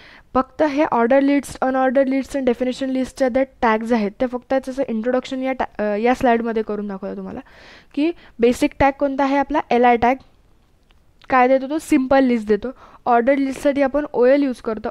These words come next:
अनऑर्डर लिस्टसाठी यूएल यूज करतो आणि डेफिनेशन लिस्टसाठी डीएल यूज करतो. आता आपण प्रोग्राम ॲक्च्युअल एक्झिक्यूट करून पाहू आपल्या कालच्या Sublime टेक्स्टवर. हा आपला कालचा प्रोग्राम होता की ज्याच्यामध्ये आपण काल काय पाहिलं? ॲट्रिब्यूट कसे यूज होतात, ॲट्रिब्यूट म्हणजे काय आणि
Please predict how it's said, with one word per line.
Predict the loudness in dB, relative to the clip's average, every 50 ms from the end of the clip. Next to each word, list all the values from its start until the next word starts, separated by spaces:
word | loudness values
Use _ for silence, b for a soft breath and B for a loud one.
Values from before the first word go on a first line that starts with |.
| -8
अनऑर्डर | -6 -4 -2 0 0 2 2
लिस्टसाठी | 0 0 -2 -6 -6 -6 -4 -4 -2
यूएल | -2 0 0 0 0
यूज | 0 -4
करतो | -6 -8 -8 -8 -8 -6 -6
आणि | -6 -4 -4
डेफिनेशन | -6 -6 -6 -8 -8 -8 -10 -10
लिस्टसाठी | -10 -10 -8 -8 -8 -8 -6 -4
डीएल | -2 0 2 2 0
यूज | 0 -4
करतो. | -8 -10 -12 -10 -10 -10
आता | -8 -6 -4
आपण | -4 -2 -4 -6
प्रोग्राम | -4 -4 -4 -2 0 0 0 0 -2 -4
ॲक्च्युअल | -6 -8 -8 -8 -8 -8 -6 -6 -8
एक्झिक्यूट | -8 -6 -4 -4 -4 -4 -6 -6 -6
करून | -6 -6 -6 -6 -6
पाहू | -6 -8 -8 B B B B B B B B -6
आपल्या | -4 -4 -2 -2 -2 -2 -2 b b b b b b -4
कालच्या | 0 2 2 2 2 0 -2
Sublime | -2 0 0 0 2 2 0 0 -2 -4 -8
टेक्स्टवर. | -10 -12 -14 -16 -16 -16 -16 -16 B B B B B B
हा | -4 -2 0
आपला | 0 0 0 -2
कालचा | 0 2 2 2 2 2 2 0
प्रोग्राम | 0 0 0 -2 0 0 0 0
होता | -2 -4 -4 -4 -4
की | -4 -2 0
ज्याच्यामध्ये | 0 0 0 0 -2 -2 0 0 0
आपण | 0 -2 -4 -6 -4
काल | -2 0 0 0
काय | 0 0 -2 -2
पाहिलं? | -2 -2 -4 -4 -2 -2
ॲट्रिब्यूट | -2 -2 -2 -2 -4 -2 -2 -4 -4
कसे | -2 -4 -4 -4 -4 -4
यूज | -4 -4 -4 -2
होतात, | -2 -2 -2 -4 -6 -8 B B B B B B B
ॲट्रिब्यूट | -6 -6 -4 -2 -2 -2 0 0 -2 -4 -4
म्हणजे | -4 -4 -2 0 0 0 0
काय | 0 -2 -4 -4
आणि | -4 -4 -4 -4 -4